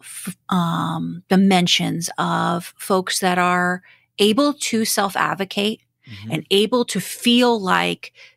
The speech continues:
Speaker 1: they can tell you what they need. They can tell you that, "Hey, on Tuesdays and Thursdays, I need to work from home because my kid has blah, blah, blah."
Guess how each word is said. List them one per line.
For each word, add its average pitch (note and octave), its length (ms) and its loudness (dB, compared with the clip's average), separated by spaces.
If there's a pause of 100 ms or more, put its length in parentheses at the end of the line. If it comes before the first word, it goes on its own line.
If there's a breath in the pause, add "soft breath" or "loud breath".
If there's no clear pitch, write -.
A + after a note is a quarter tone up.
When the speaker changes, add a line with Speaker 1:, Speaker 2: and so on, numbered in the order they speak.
Speaker 1:
they G3 180 4
can F#3+ 300 0
tell F#3 340 2
you A3 260 2
what G3 260 -2
they F#3+ 200 2
need. F3 520 2 (680 loud breath)
They F3+ 140 4
can F#3 240 0
tell F#3+ 260 0
you G3+ 260 2
that, F3+ 260 0
"Hey, G3 320 -2
on F#3 260 -2
Tuesdays G#3 540 0
and F#3 120 -4
Thursdays, F3+ 520 -2
I F#3 100 2
need F#3 200 -2
to F#3 100 -6
work F3 240 -2
from E3 160 -4
home F3 260 0
because D#3+ 320 -6
my E3+ 160 0
kid E3+ 300 -2
has D#3+ 340 0
blah, - 240 -4
blah, D#3+ 160 -2
blah." E3 300 2